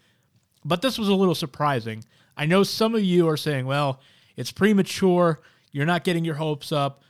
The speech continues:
I've seen some people say, "Well, they're gonna get killed at Iowa. They're not gonna beat Maryland either." I know the pessimists in you <laughs> are saying that Ohio State is gonna lose both games this week, but I'm here to tell you something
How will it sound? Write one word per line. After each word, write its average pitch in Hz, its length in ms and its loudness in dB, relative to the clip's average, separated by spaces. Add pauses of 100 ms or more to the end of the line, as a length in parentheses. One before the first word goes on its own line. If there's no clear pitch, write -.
(100)
I've 135 140 -6
seen 160 220 -2
some 170 200 -2
people 160 300 -6
say, 139 200 -8
"Well, 127 120 -8
they're 127 80 -6
gonna 123 160 -6
get 113 160 -14
killed 185 300 0
at 165 200 -6
Iowa. 151 640 -2 (600)
They're 139 120 -4
not 151 220 0
gonna 143 180 -4
beat 156 240 -4
Maryland 143 380 -4
either." 135 400 -2 (500)
I 156 120 -2
know 202 160 2
the 175 80 0
pessimists 170 640 -2
in 143 140 -2
you 135 260 2 (320)
<laughs> - 320 -20
are 156 160 -4
saying 170 320 0
that 151 80 -2
Ohio 151 260 2
State 139 220 -2
is 127 100 -6
gonna 139 140 -4
lose 131 240 -4
both 127 220 -4
games 123 280 -4
this 113 140 -12
week, 113 180 -10
but 143 140 -4
I'm 143 80 0
here 208 160 2
to 208 80 -4
tell 190 180 -4
you 160 140 0
something 127 480 -6